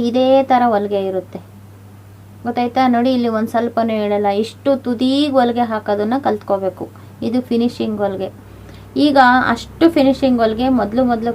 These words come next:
ಕಲ್ತ್ಕೊಳಕ್ಕಾಗಲ್ಲ. ಆದ್ರಿಂದ ಒಂದ್ ಸ್ವಲ್ಪ ಎಷ್ಟು ಡಿಸ್ಟೆನ್ಸ್ ಇಲ್ಲಿ ಬಿಡ್ತೀರೋ ಅದನ್ನ ಕಂಟಿನ್ಯೂ ಮಾಡ್ಕೊಳ್ರಿ, ಆವಾಗ, ಆ, ಚೆನ್ನಾಗ್ ಕಾಣುತ್ತೆ. ಅಷ್ಟ್ ಬಿಟ್ರುನು ಪರವಾಗಿಲ್ಲ ಅನ್ನೋ ಹಂಗ್ ಕಾಣಿಸುತ್ತೆ. ಆದ್ರೆ ನಾವ್ ಹೆಂಗ್ ಹಾಕೋದ್ ಕಲ್ತ್ಕೋಬೇಕು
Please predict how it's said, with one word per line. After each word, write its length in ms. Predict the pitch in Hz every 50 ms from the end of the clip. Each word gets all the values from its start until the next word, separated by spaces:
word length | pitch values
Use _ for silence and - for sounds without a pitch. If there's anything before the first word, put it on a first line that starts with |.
| -
ಕಲ್ತ್ಕೊಳಕ್ಕಾಗಲ್ಲ. 800 | 220 208 208 - - 220 214 202 - 208 202 196 202 196 202 214 240 233 - 220 220
ಆದ್ರಿಂದ 340 | 226 220 226 220 220 226 262 294 294 254
ಒಂದ್ 140 | 240 226 -
ಸ್ವಲ್ಪ 220 | 226 220 214 - 247 285 330 - - - - - - - - - 285 247 247 240 226
ಎಷ್ಟು 260 | 240 - - - - 320 311 254
ಡಿಸ್ಟೆನ್ಸ್ 460 | 262 262 - - 262 254 262 262 254 294 - - -
ಇಲ್ಲಿ 180 | 247 247 247 247 208 202
ಬಿಡ್ತೀರೋ 420 | 247 247 262 - 262 240 190 185 214 247 - - - - - 233
ಅದನ್ನ 260 | 233 269 285 302 339 320 - -
ಕಂಟಿನ್ಯೂ 400 | 269 269 285 285 330 311 285 277 247 233
ಮಾಡ್ಕೊಳ್ರಿ, 500 | 202 196 - - 190 185 180 190 196 196 - - 214 220
ಆವಾಗ, 260 | 233 233 226 220 233 294 370 - - - - - - - - - - 254 254
ಆ, 40 | 240 226 214 202 202 196 196 196 196 202 202 196
ಚೆನ್ನಾಗ್ 300 | - 254 247 285 311 294 - 233
ಕಾಣುತ್ತೆ. 360 | 214 196 185 180 - - 175 - - - - - - - - - - - - -
ಅಷ್ಟ್ 180 | - - - 233
ಬಿಟ್ರುನು 360 | 262 277 277 - 269 277 302 359 339 277
ಪರವಾಗಿಲ್ಲ 480 | 247 233 233 233 233 233 233 226 226 226 220 214
ಅನ್ನೋ 180 | 214 214 214 220 254
ಹಂಗ್ 180 | 285 294 269 - -
ಕಾಣಿಸುತ್ತೆ. 440 | 214 202 208 208 196 180 - - - - - - - - - - - - - - 262
ಆದ್ರೆ 240 | 294 294 320 330 359 392 370 - 262 254
ನಾವ್ 160 | 254 254 269 269 262
ಹೆಂಗ್ 180 | 269 277 285 285
ಹಾಕೋದ್ 360 | 277 277 277 - 262 254 262 -
ಕಲ್ತ್ಕೋಬೇಕು 520 | 262 254 254 247 - 254 247 254 247 247